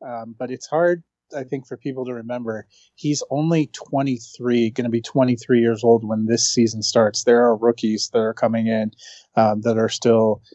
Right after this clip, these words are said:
that age or older than him. Um, you know, there was a reason he was a huge you know, first round dynasty pick last year. I still think with, uh, Ben Roethlisberger or something closer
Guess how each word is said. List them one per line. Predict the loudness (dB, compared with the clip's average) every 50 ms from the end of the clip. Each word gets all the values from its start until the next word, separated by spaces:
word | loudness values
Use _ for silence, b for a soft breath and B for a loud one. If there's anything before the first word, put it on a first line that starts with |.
| b b b b _ _ -18 -18 -16 -4 2
that | 2 4 4 4 4
age | 4 4 4 4 2 0
or | 0 0 0 0 0
older | 0 0 0 0 0 -2 -2 -2
than | -4 -6 -8 -6
him. | -4 -2 -2 0 -2 -2 -4 b b b b b b b b 2
Um, | 4 4 4 4 2 0 -2 -6 -8 _ -18 -18 -18 _ _ _
you | -4 -2 0
know, | 2 2 0 0 -2 -2 2
there | 6 8 10
was | 8 8 8 6
a | 2
reason | 6 6 6 6 6 4 2 2
he | 0 -2 0
was | 0 0 0 -2
a | -6
huge | -10 -12 -10 -4 -2 0 2 4 4 4 2 2 -2 -6 -12 -12 -12 _ _ _ _ _ _ -8
you | -6 -4 -4
know, | -4 -6
first | -2 -2 -2 -2 0 0 2
round | 4 4 6 4 4 2 2 -2 -4 -4 _
dynasty | 0 0 0 0 -2 -4 -4 -4 -6 -4
pick | -2 -2 -2 -2 -2 -6 -20 _ -4
last | -2 0 0 0 0 -4 -4 -2
year. | 0 0 0 0 -2 -6 b b b b b b b
I | -2 0 0
still | 0 0 2 2 0 2
think | 2 0 -2 -2 -2 -2 0
with, | 0 2 2 0 -2 _ -10 -8
uh, | -4 -4 -4 -4 -4
Ben | -2 -2 -2 0 2
Roethlisberger | 2 2 2 2 0 -2 -6 -6 -6 -6 -4 -4 -2 0 0 0 2 0 0
or | 0 -2 -2 -4 -4
something | -6 -8 -8 -8 -8 -6 -4 -2 -2 -2 -2
closer | 0 2 2 2 2 0 -4 -4